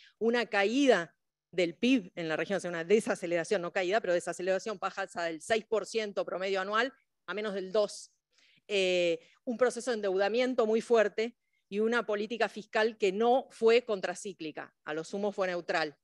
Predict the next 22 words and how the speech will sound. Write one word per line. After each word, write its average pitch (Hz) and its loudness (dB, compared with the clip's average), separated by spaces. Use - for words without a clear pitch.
Entonces, 190 2
hubo 254 0
un 247 -2
contexto 233 0
general 202 -2
de 170 -4
América 208 0
Latina 196 0
que 180 -10
explica 262 -4
esta 180 -6
pérdida 202 4
que 160 -12
también 214 -6
se 226 -4
vivió 190 -2
en 190 -6
la 185 -4
Argentina 185 -6
de 185 -4
empresas 180 -4
exportadoras. 151 -8